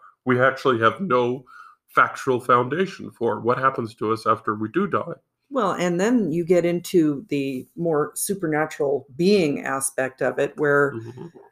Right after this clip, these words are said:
Speaker 2: you have something like a vampire.
Speaker 1: Mm-hmm.
Speaker 2: It's a kind of an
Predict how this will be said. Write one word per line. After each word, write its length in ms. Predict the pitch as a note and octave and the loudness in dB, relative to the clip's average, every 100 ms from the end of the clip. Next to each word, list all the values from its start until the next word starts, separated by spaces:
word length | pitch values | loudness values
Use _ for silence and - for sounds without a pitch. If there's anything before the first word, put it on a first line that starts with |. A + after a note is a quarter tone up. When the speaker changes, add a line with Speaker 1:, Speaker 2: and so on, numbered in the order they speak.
| _ _ | _ _
Speaker 2:
you 160 | F3 F3 | -2 0
have 520 | E3 D#3 C#3+ C#3 C#3+ - | 2 4 4 2 -4 -10
something 340 | - D3+ D3 | -8 -8 -6
like 160 | C#3 C#3 | -6 -4
a 40 | |
vampire. 560 | D3 G3 F#3 - - - _ _ _ _ _ - | -2 -2 -2 -4 -6 -8 _ _ _ _ _ -4
Speaker 1:
Mm-hmm. 340 | A#2 A#2 B2+ E3 | -2 -2 0 0
Speaker 2:
It's 320 | E3 - F3 | 0 0 2
a 340 | D3+ C#3 C3 - - _ _ _ _ _ | 4 4 0 -8 -20 _ _ _ _ _
kind 240 | - E3 D#3+ | -6 -2 0
of 100 | D3 | -2
an 160 | C#3+ | -4